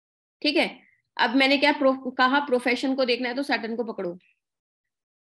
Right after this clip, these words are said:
तो हमने मोदी जी के सैटर्न को पकड़ लिया,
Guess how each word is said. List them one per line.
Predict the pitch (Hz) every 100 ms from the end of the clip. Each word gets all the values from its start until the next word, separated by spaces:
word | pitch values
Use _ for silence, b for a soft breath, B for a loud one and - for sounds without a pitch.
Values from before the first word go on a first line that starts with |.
| _ _ _ -
तो |
हमने | 277 269 277
मोदी | 285 262 262
जी | 269
के | 285
सैटर्न | 294 247 247
को | 254
पकड़ | 254 240 208
लिया, | 190 165